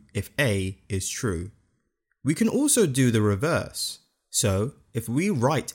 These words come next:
A but have a left pointing arrow, then B, this means A is true if B is true, or that B is true only if A is true. Finally, if we write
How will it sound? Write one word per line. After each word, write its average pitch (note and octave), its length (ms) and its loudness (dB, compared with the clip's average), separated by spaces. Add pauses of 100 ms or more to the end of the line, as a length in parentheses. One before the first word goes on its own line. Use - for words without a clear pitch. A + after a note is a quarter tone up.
A G#2+ 400 0 (300)
but - 140 -2
have A2 220 0
a G2+ 60 4
left A2+ 380 0
pointing G#2+ 400 2
arrow, G2 440 0 (240)
then G2 240 0
B, G#2 500 0 (340)
this - 240 2
means G#2+ 400 4
A G#2 440 0
is G2+ 220 -2
true G2 520 0 (300)
if - 460 0 (320)
B G#2 460 2
is F#2+ 240 -2
true, F2+ 420 -4 (380)
or F#3+ 160 6
that D#3 260 0
B A#2 440 2
is - 220 0
true A2 560 0
only D3 380 2
if A2 160 0 (100)
A G2 460 0
is F#2+ 180 -4
true. F2 420 -6 (840)
Finally, A#2 680 0 (240)
if C3+ 140 -4
we B3+ 160 2
write F3+ 340 0